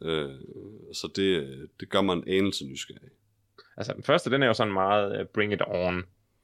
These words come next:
Speaker 1: Jamen, det var
Speaker 2: Agtig.
Speaker 1: nemlig det, jeg troede,
Speaker 2: Ja.
Speaker 1: det hele var.
Speaker 2: Ja. Og, og det er den også. Og, og det, den er, øh, god som en, øh,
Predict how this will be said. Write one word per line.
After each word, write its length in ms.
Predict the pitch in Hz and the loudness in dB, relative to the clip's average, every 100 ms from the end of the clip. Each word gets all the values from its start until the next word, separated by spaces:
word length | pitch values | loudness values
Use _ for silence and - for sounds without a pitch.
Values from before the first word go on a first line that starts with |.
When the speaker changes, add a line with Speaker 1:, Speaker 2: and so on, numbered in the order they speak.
| _ _ _ - | _ _ _ -8
Speaker 1:
Jamen, 100 | 101 | 0
det 80 | 120 | 4
var 60 | 139 | 6
Speaker 2:
Agtig. 40 | |
Speaker 1:
nemlig 320 | 131 113 107 | 6 4 2
det, 120 | 131 113 | 4 6
jeg 140 | 101 | 4
troede, 360 | - 110 113 104 | 2 0 2 2
Speaker 2:
Ja. 40 | 80 | -2
Speaker 1:
det 60 | |
hele 220 | 71 67 65 | -4 -8 -2
var. 80 | |
Speaker 2:
Ja. 80 | 92 - _ _ _ _ _ | -2 -2 _ _ _ _ _
Og, 60 | 101 - | -10 -4
og 80 | 113 | 2
det 80 | |
er 80 | 220 | 4
den 120 | 185 | 4
også. 220 | - - - | -2 -6 -4
Og, 60 | - | -4
og 220 | - - | -4 2
det, 280 | 143 147 - | 2 2 0
den 120 | 139 - | 0 2
er, 200 | 127 135 - | 2 0 -6
øh, 140 | 101 104 | -10 0
god 180 | 185 160 131 | 2 2 -2
som 200 | 113 101 | -8 -6
en, 220 | 98 98 _ _ _ _ _ 107 | -10 -12 _ _ _ _ _ -4
øh, 180 | 98 | -4